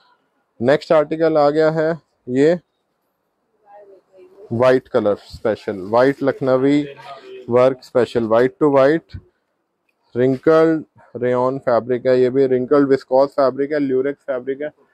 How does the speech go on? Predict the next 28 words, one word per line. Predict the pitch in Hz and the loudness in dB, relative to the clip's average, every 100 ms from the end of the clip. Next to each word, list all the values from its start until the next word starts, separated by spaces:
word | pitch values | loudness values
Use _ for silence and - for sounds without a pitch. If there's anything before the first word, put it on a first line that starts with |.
| _ - - 107 | _ -20 -20 -2
वाइट | 117 127 147 - _ _ - | 2 2 2 -4 _ _ -2
टोन | 127 139 | -2 -2
टू | 147 | -4
टोन | 143 139 135 | -4 -4 -4
लखनवी | 123 131 131 139 | -4 -4 -2 0
वर्क | 127 123 127 | 0 0 0
आता | 120 131 | -2 0
है | 131 | -2
इसमें। | 131 147 | -2 -2
ये | 143 | -2
ट्यूनिक | 139 131 156 147 | -2 -2 -2 0
आएगा | 143 139 | 0 2
basically, | 143 139 147 139 147 | 0 -4 -6 -6 -6
ये | 143 | -6
ट्यूनिक | 139 131 139 147 151 | -8 -8 -8 -8 -8
है, | 143 - | -8 -6
ए | 120 | -10
शेप | 127 135 127 | -6 -8 -6
का | 139 | -2
ये | 135 | -2
ट्यूनिक | 131 127 135 131 | -2 -6 -8 -8
है। | 139 139 | -10 -8
फ्रंट | - 127 127 | -8 -8 -2
में | 139 | 0
ये | 135 | 2
लखनवी | 123 - 123 131 | 2 0 -2 0
वर्क | 123 123 123 | 2 0 0
आएगा, | 135 131 135 | 0 2 0